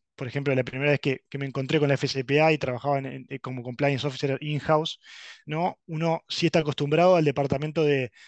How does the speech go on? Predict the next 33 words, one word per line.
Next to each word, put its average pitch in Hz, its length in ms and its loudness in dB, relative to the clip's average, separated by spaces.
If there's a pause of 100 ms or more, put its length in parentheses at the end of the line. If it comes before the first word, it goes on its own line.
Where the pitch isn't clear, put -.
(140)
de 135 160 -6
ventas, 165 680 2
al 139 80 -2
departamento 143 420 -4
comercial, 147 720 4
darle 147 240 2
entrenamientos, 143 680 -6
todo, 175 220 -2
pero 151 180 0
bueno, 175 260 -2 (540)
acá 139 240 0
vemos 185 240 0
que 185 340 0 (240)
la 151 120 -4
responsabilidad 147 580 0
es 170 40 4
del 147 140 2
controller, 135 640 0
y 135 40 -8
uno 156 100 -8
dice, 147 240 -8 (300)
"Uy, 175 180 -6
¿quién 180 160 2
es, 165 120 0
quién 170 140 2
es 143 80 0
el 139 120 -2
controller?", 131 460 -2
¿no? 139 80 -4
Había 143 140 0
que 127 60 -2
salir 135 260 -4
a, 120 160 -4